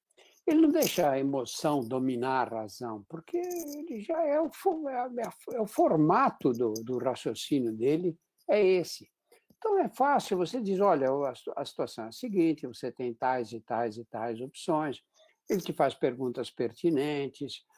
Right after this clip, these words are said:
e você decide com ele o melhor caminho e você tá certo de que você tá decidindo com uma pessoa sensata,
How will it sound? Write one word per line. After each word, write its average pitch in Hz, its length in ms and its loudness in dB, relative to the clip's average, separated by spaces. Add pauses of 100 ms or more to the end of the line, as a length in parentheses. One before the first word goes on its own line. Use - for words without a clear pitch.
(140)
e 185 120 2
você 165 800 2
decide 156 540 -4
com 170 200 6
ele 180 280 4
o - 20 4
melhor 170 300 2
caminho 170 500 2
e 151 60 2
você 165 260 -6
tá 208 200 -8
certo 208 580 -2
de 156 100 -6
que 175 100 -2
você 156 320 -4
tá 170 200 0
decidindo 151 840 0 (320)
com - 120 -4
uma 226 120 4
pessoa 208 480 2
sensata, 208 960 -2